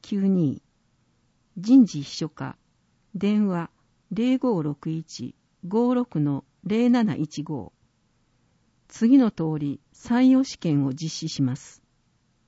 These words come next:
時、八月二十六日土曜日、午前九時から。場所、東郷町役場。採用予定、職種及び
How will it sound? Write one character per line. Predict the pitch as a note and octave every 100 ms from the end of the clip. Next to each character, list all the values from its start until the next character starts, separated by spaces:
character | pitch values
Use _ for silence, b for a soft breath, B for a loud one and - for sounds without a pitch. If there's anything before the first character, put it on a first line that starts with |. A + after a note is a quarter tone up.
| _
時、 | - F#3 G3 F#3 - _ _ _
八 | - G3+ C4+
月 | C4+ C#4 A#3
二 | A#3 A#3
十 | F3 C#3+
六 | D3 -
日 | D#3+ D#3+ - D#3 - -
土 | E3+ F#3+
曜 | A3 G3+
日、 | C3+ B2+ - _ _ _
午 | A3 A#3+
前 | G3 C3
九 | B2 -
時 | G2+ D3+
か | C3
ら。 | F#2 - _ _ _ _ _ _ _ -
場 | E3 F3
所、 | - F#3+ - _ _ _ _ -
東 | B3 B3+
郷 | B3+ B3
町 | B3 G#3 G3
役 | F#3 -
場。 | A2+ - - _ _ _ _ _ _ _ _
採 | - - A#3+ B3+
用 | A#3+ A#3+
予 | A3 A3
定、 | - D3+ A2+ -
職 | - - G#3 A#3
種 | - G#3
及 | F#3 G3+ D#3+
び | C#3 -